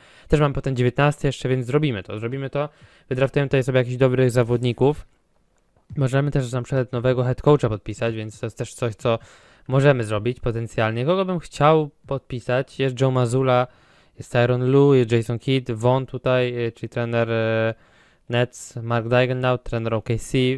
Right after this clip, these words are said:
Frank Vogel, trener Suns w tym momencie.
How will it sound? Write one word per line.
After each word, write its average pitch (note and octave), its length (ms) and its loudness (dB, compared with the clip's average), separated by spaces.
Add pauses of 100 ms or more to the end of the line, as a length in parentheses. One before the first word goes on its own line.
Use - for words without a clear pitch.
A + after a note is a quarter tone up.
(180)
Frank A2+ 340 -4
Vogel, C3 360 -2
trener A2 420 -6 (680)
Suns C3+ 440 2
w - 60 -10
tym C3 120 -6
momencie. B2+ 560 -2